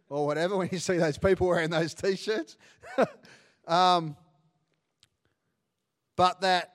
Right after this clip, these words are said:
more importantly than just externally, but internally and spiritually, there's agreement, there's connection, there's unity.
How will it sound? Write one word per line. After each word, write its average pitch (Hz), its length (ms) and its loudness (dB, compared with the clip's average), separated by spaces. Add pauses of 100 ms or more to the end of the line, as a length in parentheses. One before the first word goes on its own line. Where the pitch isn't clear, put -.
(180)
more 233 260 6
importantly 175 520 2
than 151 120 -6
just 151 300 -10
externally, 127 720 -10 (720)
but 160 200 -8
internally 139 920 -6 (300)
and 156 160 -10
spiritually, 156 1000 0 (1900)
there's 151 180 -6
agreement, 143 500 -6
there's 139 200 -10
connection, 147 640 -14
there's 135 240 -10
unity. 151 720 -8